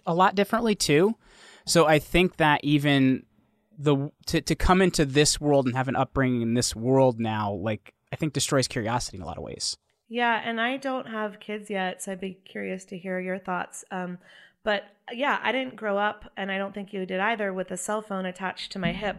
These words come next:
Speaker 2: I got a cell phone maybe in college or high school.
Speaker 1: I didn't even have a cell phone in high school. Like, it was a big deal if you did. <laughs>
Speaker 2: Yeah, yeah, okay. So I, I think my, yeah, my dad had one. I would borrow it sometimes, but I didn't have my own. But, like,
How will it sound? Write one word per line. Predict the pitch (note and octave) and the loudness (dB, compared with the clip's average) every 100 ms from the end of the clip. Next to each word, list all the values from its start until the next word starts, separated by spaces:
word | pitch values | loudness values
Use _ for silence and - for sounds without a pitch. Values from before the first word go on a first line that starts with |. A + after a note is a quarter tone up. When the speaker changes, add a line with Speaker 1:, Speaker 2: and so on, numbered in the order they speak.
| - | -6
Speaker 2:
I | |
got | G#3 B3 | -4 -2
a | |
cell | A3 A#3 A3 | -2 -4 -4
phone | G#3+ G#3 | -4 -6
maybe | G3 F#3+ | -4 -6
in | F3+ | -8
college | E3+ G#3 B3 F4+ E4 | -10 -8 -8 -8 -10
or | A#3+ - | -10 -10
high | A#3+ | -10
school. | C4 D#4 D#4 | -10 -10 -8
Speaker 1:
I | - | 2
didn't | C#4 | 6
even | C#4+ G3+ | 6 6
have | |
a | D3 | 4
cell | - A#3+ | 6 4
phone | A#3 F3+ | 6 4
in | C3+ | 6
high | G#3+ | 4
school. | A#3 - G#2 | 4 2 -2
Like, | A2+ B2+ | 0 0
it | |
was | D#3 | 0
a | C#3+ | 4
big | F3 | 4
deal | D#3 A3+ | 4 4
if | - | 4
you | A2+ | 0
did. | G#2 - - - | -2 -6 -6 2
<laughs> | - - - - C#4 - - | 2 2 0 0 -4 -6 -6
Speaker 2:
Yeah, | C4+ G4 F4+ C#4+ | 2 6 8 6
yeah, | G4 D#4+ B3 | 6 4 4
okay. | D4+ A#3+ G#3 - - | 2 -2 -2 -10 -8
So | D#4 C#4+ | -6 -2
I, | D4 | -4
I | D4+ | -4
think | D4+ F#4 | -6 -4
my, | - - | -2 0
yeah, | C#4 | 0
my | A3+ A#3 | 0 0
dad | C#4+ D#4 | 2 2
had | C#4+ B3+ | 2 0
one. | B3 | 2
I | G#3+ | 2
would | G3 | 2
borrow | G#3+ G#3+ G3 | 4 6 4
it | |
sometimes, | G3 G3 F#3 F#3 | 0 -4 -4 -2
but | G3+ | -2
I | |
didn't | G#3+ | 0
have | G#3 | -2
my | G3 F#3 | -2 -2
own. | G#3 F#3 - - | -2 -6 -10 -10
But, | C4+ | -2
like, | C4 - | 0 -2